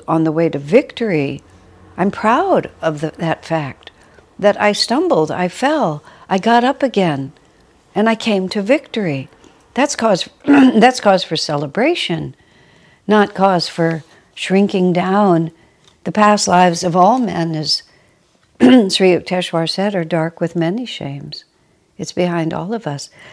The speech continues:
And there's another feature here which is really important. Master made a comment that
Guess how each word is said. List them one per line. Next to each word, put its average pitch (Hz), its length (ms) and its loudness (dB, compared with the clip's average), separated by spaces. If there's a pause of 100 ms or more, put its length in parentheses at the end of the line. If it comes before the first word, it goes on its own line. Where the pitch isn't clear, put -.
And 240 80 2
there's 277 140 4
another 262 340 0
feature 262 400 -2
here 196 160 2
which 160 240 -2
is 175 160 -6
really 302 240 0
important. 240 580 -6 (2250)
Master 240 380 -2
made 320 180 4
a 202 60 -4
comment 202 460 -2
that 165 180 -6